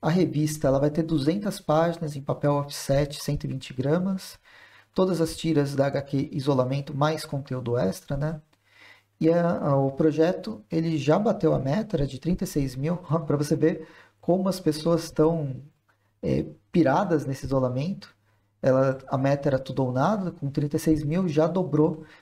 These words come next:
pra setenta e sete mil reais.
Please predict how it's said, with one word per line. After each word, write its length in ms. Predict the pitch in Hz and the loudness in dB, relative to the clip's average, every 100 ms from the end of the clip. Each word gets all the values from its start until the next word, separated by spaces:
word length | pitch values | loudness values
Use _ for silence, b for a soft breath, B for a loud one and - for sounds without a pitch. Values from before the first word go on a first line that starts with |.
| B _ - | B _ 0
pra 240 | 156 165 | 2 2
setenta 640 | 160 - 175 175 160 165 | -2 -4 -2 -2 -2 -2
e 20 | 170 | -2
sete 380 | - 160 - | 0 0 -2
mil 160 | 147 156 | -4 -2
reais. 720 | 156 165 127 127 123 - - | -2 -2 0 -2 -6 -12 -18